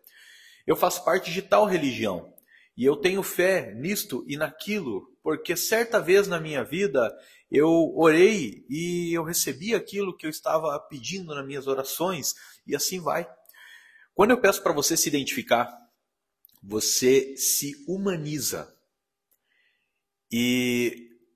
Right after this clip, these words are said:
se eu peço pra você identificar outras pessoas pra mim,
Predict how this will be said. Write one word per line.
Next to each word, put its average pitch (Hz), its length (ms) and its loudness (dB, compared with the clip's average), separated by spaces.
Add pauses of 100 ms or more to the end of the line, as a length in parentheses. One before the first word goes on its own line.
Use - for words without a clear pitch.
(280)
se - 160 -4
eu 156 60 0
peço 160 220 2
pra 175 120 -2
você 160 260 2
identificar 139 920 0 (120)
outras 170 380 2
pessoas 135 460 -2
pra 110 180 -6
mim, 139 340 -10